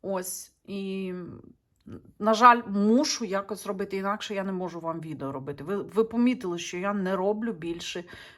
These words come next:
військових, е, цих розкладів на, по містам. Гаразд, мої дорогенькі, гарного вам вечора, мирного вечора, бережіть себе.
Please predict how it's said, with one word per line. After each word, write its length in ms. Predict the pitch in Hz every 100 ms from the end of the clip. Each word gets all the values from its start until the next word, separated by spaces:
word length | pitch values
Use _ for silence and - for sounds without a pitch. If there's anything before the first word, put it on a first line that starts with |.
| -
військових, 920 | 160 190 180 - 180 160 156 156 -
е, 120 | 151 151
цих 380 | - 165 131
розкладів 720 | 156 165 - 147 139 135 131 -
на, 400 | 143 143 139 135
по 100 | 190
містам. 500 | 175 160 - 139 139 135 _ _ - - - - _
Гаразд, 340 | 226 233 233
мої 180 | 220 196
дорогенькі, 500 | 202 196 208 226 202
гарного 540 | 170 175 170 165 165
вам 300 | 170 160 151
вечора, 380 | 156 226 220 190
мирного 500 | 175 165 220 220 208
вечора, 440 | 196 196 190 185 170
бережіть 500 | 190 175 196 175 -
себе. 380 | 175 190 240